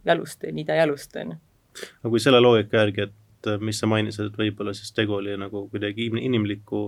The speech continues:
Speaker 2: sellise eksimusega, et ei tahetud lihtsalt asja tõsiselt võtta, et siis võib-olla selle praeguseks juba surnud Wuhani arsti, kes, äh, hoiatas koroonaviiruse eest, et, äh, et noh, tema siis nii-öelda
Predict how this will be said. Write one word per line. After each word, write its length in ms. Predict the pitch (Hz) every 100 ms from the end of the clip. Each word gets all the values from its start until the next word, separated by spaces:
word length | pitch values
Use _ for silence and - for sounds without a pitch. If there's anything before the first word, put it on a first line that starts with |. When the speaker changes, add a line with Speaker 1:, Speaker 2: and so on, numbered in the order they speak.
| 104
Speaker 2:
sellise 300 | 110 107 156
eksimusega, 640 | - - 110 104 104 101
et 160 | - -
ei 60 | 104
tahetud 540 | 110 101 - 107 - - - - - - _ _ -
lihtsalt 220 | 127 127
asja 140 | 139 120
tõsiselt 400 | 175 160 110 101
võtta, 300 | 113 107 -
et 160 | 107 -
siis 160 | - -
võib-olla 380 | 117 113 107 104
selle 320 | 110 107 101 101 101 101 101 107 _ _
praeguseks 400 | 113 104 98 -
juba 100 | 117
surnud 340 | 107 120 104 98
Wuhani 360 | 113 107 95 101
arsti, 380 | 104 - 104 101
kes, 160 | 104 - - 104
äh, 140 | 98 95
hoiatas 480 | 120 113 110 107 - - _ _
koroonaviiruse 720 | - 110 101 101 104 104 104
eest, 240 | 107 104 - _ _ _ _ _ _
et, 460 | 107 98 104 - 98
äh, 340 | 95 95 95 - - _ _ -
et 180 | 113 110
noh, 120 | 107
tema 240 | 117 110 101
siis 220 | 107 104 -
nii-öelda 460 | 95 98 95 98